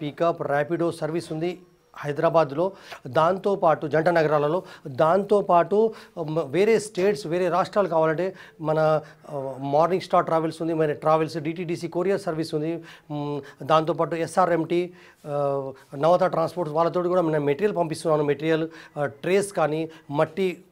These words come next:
మంచి క్వాలిటీ మట్టి కానీ, ఒక దంచి వాళ్ళకు ఒక శాంపుల్స్ కోసం మట్టి, వర్మీ కంపోస్ట్, గోధుమలు, మళ్ళీ లేకపోతే పచ్చి గడ్డి, మార్నింగ్ స్టార్ ట్రావెల్స్ నుంచి మనం, ఆ, మ-, ఆరెంజ్ ట్రావెల్స్ ఉంది, వాళ్ళ సర్వీస్ వాడుతున్నాం మనం.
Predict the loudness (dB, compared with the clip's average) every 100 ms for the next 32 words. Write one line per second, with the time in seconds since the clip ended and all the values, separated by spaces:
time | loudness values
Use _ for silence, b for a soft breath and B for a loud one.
0 | _ -4 -2 -2 -4 -2 0 0 -2 -2
1 | -4 -2 0 -2 -4 -2 0 0 0 0
2 | 0 -2 -6 B B -8 -2 0 0 -4
3 | B -20 -4 0 0 0 -4 -4 -4 -4
4 | -2 -2 -2 -4 -4 -6 -4 -2 -2 -2
5 | -2 -2 -2 -2 -6 -6 B -18 -2 2
6 | 2 2 0 -2 -6 B -14 -2 -2 0
7 | -6 -8 -10 -2 0 0 -2 -4 -6 -2
8 | -2 0 0 0 -2 -2 -2 -2 -4 -6
9 | -8 -6 -4 -4 -6 -10 B _ -6 -6
10 | -2 -2 -4 0 2 4 2 0 -2 -2
11 | -4 -2 -2 -4 -6 -2 -2 0 -2 0
12 | -2